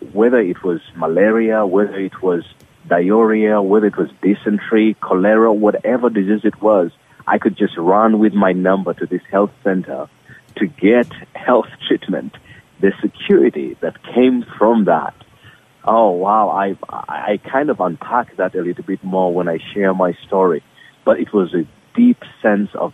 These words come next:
security, and, uh, I, I, the fear left me. But health was just one of the joys that came from sponsorship. The second joy was education. See, in my country, uh, it costs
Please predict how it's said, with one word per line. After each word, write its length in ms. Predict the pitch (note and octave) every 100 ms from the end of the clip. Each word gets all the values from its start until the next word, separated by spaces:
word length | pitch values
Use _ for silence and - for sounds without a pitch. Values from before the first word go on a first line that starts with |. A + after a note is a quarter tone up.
| -
security, 600 | - - F2+ F2 D#2 C#2+ _ _ _ -
and, 380 | F2+ F2 E2 D#2+
uh, 500 | - - F3 D#2+ D#3 D3 -
I, 120 | -
I, 220 | - - -
the 120 | - - -
fear 240 | D#3+ B2+ E2+
left 420 | D#2 D#2 - -
me. 240 | D#2 C#2+ - _ - - - _ _ -
But 240 | A2+ G#2 -
health 380 | - D#3 D3
was 120 | A2+ F#2
just 280 | A2 -
one 460 | E2 F2 G#2 A2 A2
of 300 | - F#2+ -
the 80 | E2
joys 520 | - F#2+ F#2+ F2+ E2 - _ -
that 140 | F#2+ -
came 220 | A2+ G2+
from 200 | - F2
sponsorship. 600 | - G#2 F#2+ E2+ - D#2 -
The 100 | F#2+ -
second 320 | D#3 - C4
joy 300 | - A#2 -
was 200 | F#2+ F#2 -
education. 640 | G#2+ G#2 - B2+ A#2+ - - _ _ _ - - _ -
See, 300 | C3 A#2+ G#2
in 220 | A2+ C#3+
my 220 | C#3 B2
country, 760 | C#3+ - A#2+ G#2+ - D#2 D2+ D#2 _ _ _ _
uh, 320 | F2+ E2+ E2+ E2 -
it 180 | A2 -
costs 380 | - C#3 -